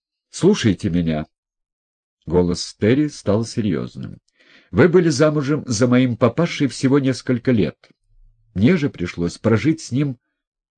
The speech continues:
все двадцать. Я терпеть его не могла. Это был низкий, ограниченный, бездушный тип с садистскими наклонностями, который делал его безжалостным диктатором.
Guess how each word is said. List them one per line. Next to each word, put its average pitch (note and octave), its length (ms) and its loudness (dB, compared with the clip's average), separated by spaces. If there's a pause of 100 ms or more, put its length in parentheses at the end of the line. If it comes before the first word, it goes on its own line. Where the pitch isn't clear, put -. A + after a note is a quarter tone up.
все D3+ 220 2
двадцать. - 840 -4 (540)
Я C3 300 0 (100)
терпеть C#3 560 2
его D2+ 140 -2
не E2 120 -4
могла. E2+ 440 -4 (600)
Это C3+ 220 2
был C#3+ 160 2
низкий, D3 600 -2
ограниченный, A2 800 0
бездушный A#2 760 0
тип - 280 -4
с - 60 -12
садистскими C#3 720 -2
наклонностями, E2 1040 -4 (460)
который C3 540 4 (560)
делал C3+ 420 4
его F2 400 2 (360)
безжалостным A#2+ 960 2
диктатором. - 760 -2